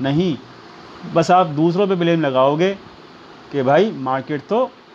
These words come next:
bearish हो गया, बोला तो bullish था। ऐसा नहीं होता, आपको थोड़ा सा mind अपना भी यूज़ करना होता है, ठीक है। तो दस हज़ार चालीस का level बहुत important level है, अगर ये टिक गया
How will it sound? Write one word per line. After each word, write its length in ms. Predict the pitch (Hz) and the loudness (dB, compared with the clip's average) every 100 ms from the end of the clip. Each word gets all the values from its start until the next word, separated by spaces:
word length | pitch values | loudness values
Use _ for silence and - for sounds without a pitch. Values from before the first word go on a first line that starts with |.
| - | -16
bearish 440 | 135 143 175 170 151 | -2 2 4 4 2
हो 120 | 139 | 0
गया, 180 | 165 202 | 2 2
बोला 280 | 160 160 170 | 2 0 0
तो 140 | 170 | 0
bullish 320 | 143 135 127 - | -2 -2 -4 -6
था। 200 | 117 107 - - - - - - - | -10 -10 -16 -20 -20 -20 -20 -10 0
ऐसा 240 | 135 160 | 0 2
नहीं 240 | 139 131 135 | 2 2 2
होता, 400 | 135 135 170 180 - - | 0 0 0 0 -6 -4
आपको 280 | 127 - | -4 -4
थोड़ा 240 | 151 139 151 | -6 -2 0
सा 120 | 175 | 2
mind 280 | 160 156 156 | 0 0 0
अपना 260 | 143 147 147 | -2 -2 -2
भी 140 | 151 | 0
यूज़ 200 | 156 147 | 0 -2
करना 260 | 143 123 123 | -4 -4 -4
होता 260 | 117 110 | -4 0
है, 160 | 151 202 - - - - | 0 -2 -10 -20 -20 -6
ठीक 200 | 131 131 | -4 2
है। 180 | 196 165 - - - | 2 0 -6 -20 -14
तो 60 | 156 | -4
दस 180 | 135 135 | 0 2
हज़ार 200 | 156 185 | 4 2
चालीस 340 | 170 139 143 | 4 2 0
का 100 | 156 | -2
level 320 | 160 151 156 170 | 0 0 0 -4
बहुत 340 | 120 113 117 | -6 -6 -6
important 420 | 135 139 143 151 151 | -6 -2 -2 0 2
level 300 | 156 160 165 | 4 4 4
है, 80 | |
अगर 160 | 170 170 | 4 4
ये 80 | 170 | 2
टिक 280 | 151 170 160 | 2 0 2
गया 220 | 165 123 | 2 2